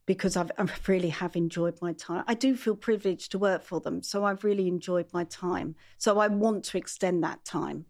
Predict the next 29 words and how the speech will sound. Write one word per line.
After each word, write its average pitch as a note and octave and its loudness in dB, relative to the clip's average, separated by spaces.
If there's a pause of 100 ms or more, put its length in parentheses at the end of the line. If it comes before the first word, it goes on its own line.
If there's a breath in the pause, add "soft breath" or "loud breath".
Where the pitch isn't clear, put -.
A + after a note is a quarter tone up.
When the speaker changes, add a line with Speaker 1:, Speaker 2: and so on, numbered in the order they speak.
Speaker 1:
because A#3 0
they're, A3 4 (300 loud breath)
we A#3 2
have G3 0
a - 2
limited F3+ 0
contract. E3 -6
I E3+ -14
think E3 -14
it's D#3+ -14
four E3+ -4
years. E3 -4 (480 loud breath)
And G3 0
so G3 2
I F#3+ 2
would F3+ -2
like F#3 0
to F3 -10 (140)
continue F#3 -2
working E3+ -2
for E3+ -6
them, E3 -6
because G3 -2 (300 loud breath)
I'm F#3+ 0
fascinated F3 -2
by D#3+ 0
the D#3+ -8
judicial D#3+ -6
system. E3 -8